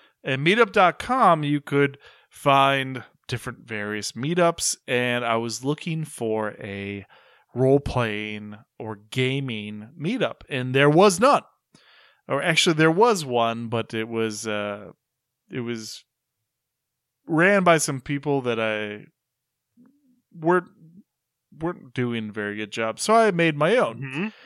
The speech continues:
Speaker 1: And, uh, I met a great guy, and, uh, he's like, "Oh, you know, just,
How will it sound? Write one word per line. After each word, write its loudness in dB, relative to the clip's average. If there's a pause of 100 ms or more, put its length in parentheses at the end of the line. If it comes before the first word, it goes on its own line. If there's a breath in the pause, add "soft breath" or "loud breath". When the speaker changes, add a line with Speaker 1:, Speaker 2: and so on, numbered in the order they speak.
(320 loud breath)
Speaker 1:
And, 0
uh, 2
I -2
met 2
a 0
great -2
guy, -2 (1080)
and, -4
uh, -2
he's -6
like, -4
"Oh, -4
you -8
know, -8
just, -6